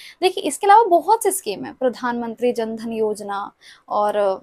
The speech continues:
ग्रामीण विकास योजना, ये छोटी-छोटी चीजें हैं जो कि नाम में इनके आंसर मिल जाते हैं कि किससे रिलेटेड होंगी। यहाँ कुछ अदर नाम है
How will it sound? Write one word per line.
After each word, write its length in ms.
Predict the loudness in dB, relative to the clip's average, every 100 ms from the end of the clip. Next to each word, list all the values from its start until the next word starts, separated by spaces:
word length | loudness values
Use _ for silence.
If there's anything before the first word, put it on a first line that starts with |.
| _
ग्रामीण 460 | 2 6 6 4 0
विकास 420 | 0 2 2 2
योजना, 300 | -4 -8 -8 -2
ये 100 | 2
छोटी-छोटी 380 | 4 4 2 2
चीजें 260 | 2 2
हैं 100 | 2
जो 100 | 0
कि 140 | 2 4
नाम 300 | 6 6 4
में 140 | 2
इनके 160 | 2 2
आंसर 200 | 2 2
मिल 180 | 2 4
जाते 280 | 2 2
हैं 80 | -2
कि 40 | -2
किससे 220 | -2 2
रिलेटेड 380 | 2 2 -2 -8
होंगी। 260 | -16 -20 -20 -20 -20 0
यहाँ 160 | 4 4
कुछ 160 | 0 -2
अदर 200 | 2 4
नाम 260 | 4 2
है 80 | -2